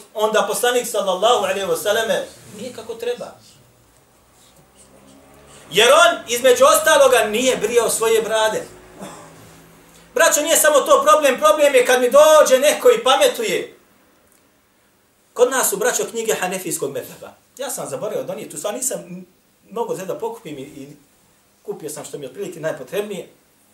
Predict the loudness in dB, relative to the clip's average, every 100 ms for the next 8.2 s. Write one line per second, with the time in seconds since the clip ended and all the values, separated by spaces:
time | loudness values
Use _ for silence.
0 | _ _ _ _ _ _ _ _ _ _
1 | _ _ _ _ -8 -4 -2 -2 -4 -10
2 | -8 -8 -6 -6 -4 -6 -8 _ _ _
3 | _ -10 -10 -10 -10 -12 -18 -20 -20 _
4 | _ _ _ _ _ _ _ _ _ -18
5 | -18 -18 _ _ _ _ _ _ _ _
6 | _ _ _ _ _ _ _ _ _ -20
7 | -20 -20 -18 -20 -20 -20 -20 -6 -2 -2
8 | -2